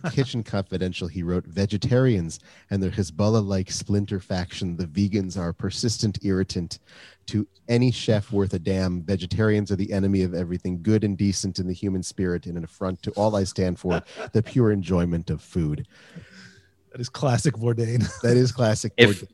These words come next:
Speaker 2: But, but he makes a point, and his point is basically, like, a vegan, being a vegan is a diet of privilege.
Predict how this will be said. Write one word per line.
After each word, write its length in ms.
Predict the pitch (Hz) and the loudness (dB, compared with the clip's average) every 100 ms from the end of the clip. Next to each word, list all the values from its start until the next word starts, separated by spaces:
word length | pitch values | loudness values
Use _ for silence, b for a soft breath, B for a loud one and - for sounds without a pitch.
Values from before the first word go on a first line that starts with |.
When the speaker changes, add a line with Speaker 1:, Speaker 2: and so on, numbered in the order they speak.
| - | -6
Speaker 2:
But, 220 | 120 147 | -2 0
but 100 | 160 | 2
he 140 | 143 226 | 4 6
makes 260 | 233 - | 4 2
a 40 | 214 | -2
point, 340 | - 160 117 | 4 4 4
and 80 | 123 | 2
his 100 | 120 | 2
point 320 | - 160 135 | 2 2 2
is 100 | 131 | 0
basically, 460 | 135 123 - - 117 | 2 2 0 -4 -2
like, 240 | 110 - - 120 _ _ - 113 | -2 -4 -16 -20 _ _ -14 -12
a 60 | |
vegan, 580 | 139 131 175 165 175 170 160 | -8 -2 0 2 0 -2 2
being 240 | 165 170 | 2 4
a 60 | 156 | 4
vegan 320 | 151 156 156 | 2 2 2
is 100 | 131 | 2
a 60 | 135 | 2
diet 260 | 131 127 | 4 2
of 100 | 123 | 0
privilege. 540 | - 175 92 73 - | 2 2 2 -6 -12